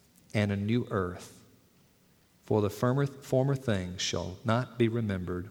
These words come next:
or come to mind." Why do we think that this is where the ox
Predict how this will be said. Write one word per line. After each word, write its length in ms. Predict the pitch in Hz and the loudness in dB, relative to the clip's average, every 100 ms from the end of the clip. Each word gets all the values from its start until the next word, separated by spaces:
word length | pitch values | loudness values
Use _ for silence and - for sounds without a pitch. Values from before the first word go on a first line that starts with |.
| - | -12
or 100 | 101 | -8
come 180 | - 95 | -6 -4
to 80 | 98 | -4
mind." 320 | 92 82 87 - - _ _ - - _ _ - - - _ _ _ _ _ _ _ _ | -8 -10 -16 -20 -20 _ _ -20 -20 _ _ -20 -20 -20 _ _ _ _ _ _ _ _
Why 260 | 104 117 185 | 2 4 6
do 100 | 202 | 6
we 160 | 175 165 | 6 4
think 300 | 156 135 113 | 4 4 2
that 260 | 101 101 | 0 4
this 260 | 135 220 208 | 6 6 2
is 120 | 170 | 0
where 280 | 135 117 104 | 4 4 4
the 140 | 104 | 2
ox 720 | 110 95 - - - - - | 2 2 0 -8 -8 -8 -12